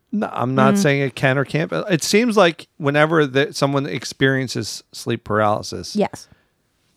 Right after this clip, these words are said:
Speaker 1: it's always a ghost or a
Speaker 2: Well, they
Speaker 1: demon
Speaker 2: wait, well,
Speaker 1: or
Speaker 2: they,
Speaker 1: a ghoul
Speaker 2: well, here's the
Speaker 1: or
Speaker 2: thing. It
Speaker 1: something evil.
Speaker 2: Right. So the physical pieces you can explain, okay? You can't move. Obviously, your body is still asleep. You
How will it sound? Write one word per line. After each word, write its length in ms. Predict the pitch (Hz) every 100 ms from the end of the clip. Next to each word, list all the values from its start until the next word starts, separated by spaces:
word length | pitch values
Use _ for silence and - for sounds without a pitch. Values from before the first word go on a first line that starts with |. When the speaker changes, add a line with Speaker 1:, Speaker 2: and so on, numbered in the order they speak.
| _ -
Speaker 1:
it's 180 | 117
always 680 | - 120 117 113 110 - - _ _ _ _ _ _ _ -
a 60 | 110
ghost 480 | 110 101 - - _ _ _ -
or 140 | 107
a 40 | 98
Speaker 2:
Well, 100 | 262
they 80 | 320
Speaker 1:
demon 160 | 320
Speaker 2:
wait, 180 | 381 254 - -
well, 160 | 640
Speaker 1:
or 60 | -
Speaker 2:
they, 60 |
Speaker 1:
a 40 | 659
ghoul 140 | 330 320 359
Speaker 2:
well, 80 | 285
here's 260 | - 480
the 60 | 440
Speaker 1:
or 60 |
Speaker 2:
thing. 220 | 381 233 - -
It 80 | 294
Speaker 1:
something 560 | 185 196 226 208 196 _ _ _ -
evil. 540 | 208 214 143 87 110 _ -
Speaker 2:
Right. 220 | 294 220 -
So 220 | - 269 415
the 100 | 349
physical 340 | 508 622 622
pieces 300 | 523 494 392
you 80 | 320
can 140 | 359 359
explain, 500 | - - 285 180 - _ _ -
okay? 300 | 208 247 247 -
You 120 | - 233
can't 240 | 381 330
move. 240 | 269 240 - _ -
Obviously, 360 | 262 277 285
your 80 | 254
body 240 | 233 208 214
is 80 |
still 160 | - 196
asleep. 320 | - 156 -
You 120 | -